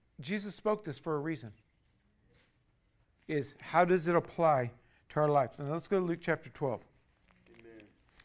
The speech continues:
Speaker 1: We're going to a second parable here. So that parable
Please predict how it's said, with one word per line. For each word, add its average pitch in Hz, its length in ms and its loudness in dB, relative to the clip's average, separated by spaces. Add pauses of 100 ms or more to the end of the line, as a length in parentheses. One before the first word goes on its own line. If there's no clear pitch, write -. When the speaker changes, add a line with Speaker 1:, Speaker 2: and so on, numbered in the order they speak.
(120)
Speaker 1:
We're 131 120 -6
going 147 180 2
to 143 100 -4
a 131 60 -2
second 127 380 -6
parable 113 380 -6 (320)
here. 117 160 -14 (4000)
So 202 160 4
that 240 200 12
parable 202 720 8